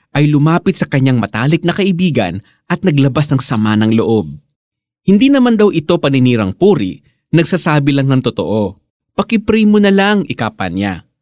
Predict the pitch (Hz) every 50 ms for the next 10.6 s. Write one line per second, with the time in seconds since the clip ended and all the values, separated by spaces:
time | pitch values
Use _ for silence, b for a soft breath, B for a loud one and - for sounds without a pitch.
0 | _ _ _ _ _ _ _ _ _ 131 131 - - - 160 147 - 156 143 -
1 | 147 143 147 147 139 - 185 214 202 156 139 160 160 - - - 120 113 - 131
2 | 131 - - 107 107 98 113 104 101 107 113 104 92 87 - _ _ _ _ _
3 | _ _ _ _ _ _ _ _ _ - 277 320 349 349 320 294 285 254 240 214
4 | 214 214 208 - - 175 175 170 156 165 160 156 156 147 131 120 117 107 90 87
5 | 80 85 95 - _ _ _ _ _ _ _ _ _ _ _ _ - - 151 131
6 | 120 110 113 123 143 160 156 98 - - _ _ _ _ _ - 147 151 170 175
7 | 151 - - - - 107 - - 156 220 277 269 - 110 101 98 120 - _ _
8 | _ - 220 247 247 - 214 190 202 196 202 208 208 - - - 165 147 151 147
9 | - 147 151 143 131 - - 120 127 131 131 - 131 127 127 123 127 123 - -
10 | - 123 120 120 117 110 101 113 110 104 90 87